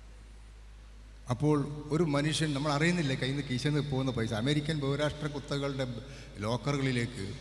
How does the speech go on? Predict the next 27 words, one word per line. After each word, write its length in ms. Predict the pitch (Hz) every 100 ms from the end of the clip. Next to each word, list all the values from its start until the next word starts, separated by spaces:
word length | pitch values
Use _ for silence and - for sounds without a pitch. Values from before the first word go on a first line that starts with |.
| -
ബാങ്കുകളിലേക്ക് 760 | 107 120 131 135 120 117 98 107 113 - - - - - -
കോടിക്കണക്കിന് 540 | 131 156 143 139 131
രൂപ 160 | 120 127 -
പോകുന്നത് 460 | 117 127 127 107 95 101 - - - 107
നമ്മളെ 240 | 113 120 113
കൈ 80 |
കീശയിൽ 320 | 101 107 107 104
നിന്നാണ്, 220 | 95 101
നമ്മൾ 140 | 110
അറിയുന്നില്ല. 420 | 107 107 113 92 64 - - - - - - - - - - - -
You 80 | 107
understand? 360 | 110 117 92 - - - - - - - - - -
അപ്പോൾ 160 | 117 104
വയോജന 360 | 135 185 208
സംരക്ഷണം 520 | 214 156 156 160 - 156
എന്ന് 120 | 147
പറയുന്നത് 240 | 139 139 131
വളരെ 160 | 123 127
പ്രധാനപ്പെട്ട 440 | 104 101 127 127 123
ഒരു 60 |
മാർഗ്ഗമാണ്, 600 | 113 101 104 107 123 120
ഒരു 120 | 120 110
മേഖലയാണ്. 600 | 107 113 131 127 123 123 156 - - - - -
സമൂഹത്തിൻ്റെ 580 | 117 120 156 156 165 156 127
ശ്രദ്ധ 300 | 117 113 120 143 139 - - - 101
അതീവ 440 | 117 139 147 147 117
ഗൗരവത്തോടുകൂടി 640 | 117 127 147 151 151 143